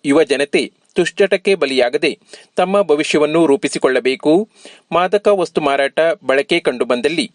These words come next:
ಸಮೀಪದ ಪೊಲೀಸ್ ಠಾಣೆಗೆ ಮಾಹಿತಿ ನೀಡಬೇಕು ಎಂದರು. ರೋಟರಿ ಕ್ಲಬ್ ಅಧ್ಯಕ್ಷ ಅಂಬಲಮನೆ ಸುಬ್ರಹ್ಮಣ್ಯ, ಸೌಮ್ಯ ವಿಜಯಕುಮಾರ್, ಮಂಜುಳಾ ಸುಬ್ರಹ್ಮಣ್ಯ, ರಾಜೀವ್ ಗಾಂಧಿ ಸಂಸ್ಕೃತ ವಿವಿ ನಿರ್ದೇಶಕ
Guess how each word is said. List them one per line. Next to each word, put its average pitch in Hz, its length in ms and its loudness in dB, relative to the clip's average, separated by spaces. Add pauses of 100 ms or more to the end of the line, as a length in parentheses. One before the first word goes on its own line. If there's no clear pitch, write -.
(160)
ಸಮೀಪದ 196 600 0
ಪೊಲೀಸ್ 160 400 0
ಠಾಣೆಗೆ 139 500 -2
ಮಾಹಿತಿ 139 460 -2
ನೀಡಬೇಕು 135 800 -2
ಎಂದರು. 151 520 -2 (1400)
ರೋಟರಿ 220 380 2
ಕ್ಲಬ್ 240 280 0
ಅಧ್ಯಕ್ಷ 147 400 -2 (260)
ಅಂಬಲಮನೆ 175 460 -2
ಸುಬ್ರಹ್ಮಣ್ಯ, 131 560 -2 (320)
ಸೌಮ್ಯ 160 520 0
ವಿಜಯಕುಮಾರ್, 131 640 -2 (500)
ಮಂಜುಳಾ 175 340 0
ಸುಬ್ರಹ್ಮಣ್ಯ, 131 600 -2 (420)
ರಾಜೀವ್ 170 360 0
ಗಾಂಧಿ 208 340 0
ಸಂಸ್ಕೃತ 160 440 -4
ವಿವಿ 156 460 -2
ನಿರ್ದೇಶಕ 147 520 -2